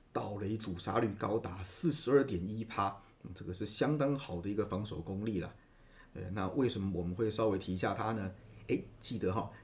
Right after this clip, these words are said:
今年季中有一场比赛，就是他帮我们轰出再见过盘炮的。对，然后从那个之后呢，V I P推荐就十一连胜。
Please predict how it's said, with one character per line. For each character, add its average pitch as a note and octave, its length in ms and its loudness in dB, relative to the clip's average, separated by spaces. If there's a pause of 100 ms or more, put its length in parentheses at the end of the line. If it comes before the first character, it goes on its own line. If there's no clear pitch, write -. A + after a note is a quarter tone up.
今 A#2 120 -2
年 G#2 200 0
季 A2+ 200 -2
中 A2 200 4
有 G2+ 140 2
一 A2+ 40 4
场 G#2 220 -4
比 - 140 -6
赛， - 320 0 (220)
就 C#3 320 12
是 B2+ 160 -2
他 A#2 220 6
帮 A#2+ 200 4
我 G2 100 2
们 F#2 120 2
轰 G#2+ 220 -2
出 G#2+ 220 -6
再 B2 240 6
见 G#2 300 4
过 B2+ 180 4
盘 G2 240 0
炮 G#2+ 260 6
的。 F2+ 140 2 (440)
对， F2+ 140 -4
然 F2 120 -2
后 G2+ 80 -2
从 G2 200 -4
那 B2 80 2
个 A#2 60 4
之 A2+ 120 -2
后 B2 140 2
呢 F#2+ 160 0 (280)
，V A2 140 4
I A2+ 80 8
P A#2 120 2
推 A2 180 2
荐 A2 180 2
就 G#2 140 0
十 F#2 320 -2
一 A#2+ 180 0
连 G#2 260 0
胜。 - 220 4